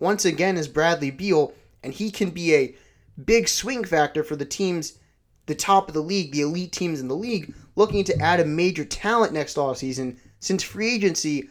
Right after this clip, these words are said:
will not allow the ability to do so. So, good on Washington, getting Beal in there to commit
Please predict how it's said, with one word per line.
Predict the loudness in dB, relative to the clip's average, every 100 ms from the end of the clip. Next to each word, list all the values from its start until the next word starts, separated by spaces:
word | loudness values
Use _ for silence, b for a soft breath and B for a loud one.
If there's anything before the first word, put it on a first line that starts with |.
| B B
will | -2
not | 2 2 2
allow | 0 2 4 2
the | 2
ability | -2 0 0 -2 -6
to | -10
do | -12 -6 -4 -4
so. | -4 -8 -12 _ _ _ _
So, | 2 6 6 6 b b b _ _ -14 10
good | 12 12
on | 10 8
Washington, | 6 6 2 -2 0 -2 -6 _ _ -20 -20 -2
getting | 4 6 6 2
Beal | 4 8 8
in | 6
there | 2 0
to | -4
commit | -6 -4 -2 -2 -4